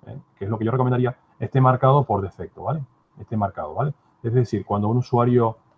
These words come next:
a lo que yo sigo, o algún blog a lo que yo sigo, eh, comparte con sus seguidores un contenido nuevo, yo voy a recibir una notificación. También si hay un nuevo seguidor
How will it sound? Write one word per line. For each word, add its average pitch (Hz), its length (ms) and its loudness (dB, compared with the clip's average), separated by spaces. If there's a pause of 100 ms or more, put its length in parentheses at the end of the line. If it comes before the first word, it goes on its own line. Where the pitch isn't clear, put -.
(180)
a 113 100 -4
lo 110 120 0
que 113 100 -2
yo 120 100 0
sigo, 123 380 0 (140)
o 85 80 -14
algún 110 240 -2
blog 127 200 6
a 101 60 -6
lo 110 100 2
que 113 120 -2
yo 117 100 0
sigo, 107 360 0 (840)
eh, 92 80 -8
comparte 107 480 0
con 107 260 0
sus - 160 -6
seguidores 110 560 2 (440)
un 98 240 -2
contenido 104 400 2
nuevo, 160 320 6 (360)
yo 110 140 0
voy 104 100 2
a 101 60 2
recibir 113 380 2
una 135 160 6
notificación. 101 720 0 (360)
También 110 440 6
si 135 160 2
hay 117 140 6
un 123 60 8
nuevo 110 260 6
seguidor 143 500 6